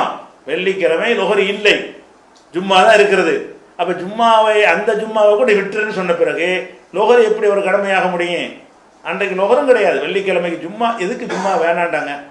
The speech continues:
ஒரு சந்தோஷமா நல்ல நாள், நல்லா பயங்கரமா சாப்பிட்டுட்டு என்ன செய்வாங்க,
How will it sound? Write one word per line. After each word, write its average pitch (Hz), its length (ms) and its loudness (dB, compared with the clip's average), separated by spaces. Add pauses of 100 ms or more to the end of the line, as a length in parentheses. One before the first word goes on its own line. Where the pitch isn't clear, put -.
(600)
ஒரு 196 140 -4
சந்தோஷமா 175 480 0
நல்ல 170 260 0
நாள், 165 220 4
நல்லா 160 220 -2
பயங்கரமா 160 400 0
சாப்பிட்டுட்டு 156 440 -2
என்ன 156 80 -6
செய்வாங்க, 147 340 -6